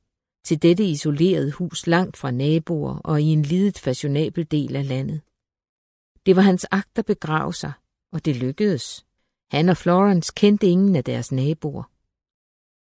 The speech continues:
Hvis han kunne have anbragt Florence på et sygehjem, var hans liv måske blevet anderledes. Men ifølge loven kunne man ikke gøre det mod hendes vilje, og uanset sin tilstand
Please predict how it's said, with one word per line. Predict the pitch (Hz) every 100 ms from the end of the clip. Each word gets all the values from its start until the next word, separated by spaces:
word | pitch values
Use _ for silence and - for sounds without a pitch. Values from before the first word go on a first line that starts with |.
| _ _ _ _ _ _ _ 190
Hvis | 220
han | 240 226 226 -
kunne | - 233 220
have | 214 -
anbragt | 226 285 - 175 -
Florence | - 196 208 214 -
på | - 151
et |
sygehjem, | - - 190 202 151 135 - _ -
var | 175
hans | 175 160
liv | 190 202
måske | 202 190 - 185
blevet | - 185
anderledes. | 143 120 147 156 135 117 - - _ _ _ _ -
Men | 170 165
ifølge | 156 175 160 160
loven | 156 208 214 170
kunne | - 170
man | 156
ikke | 170 190
gøre | - 160 185
det | 165
mod | 135 160
hendes | 127 156 123 - 160
vilje, | 165 180 180
og | 135 151
uanset | 151 233 233 - 180 156
sin | - 147
tilstand | 143 214 214 - 175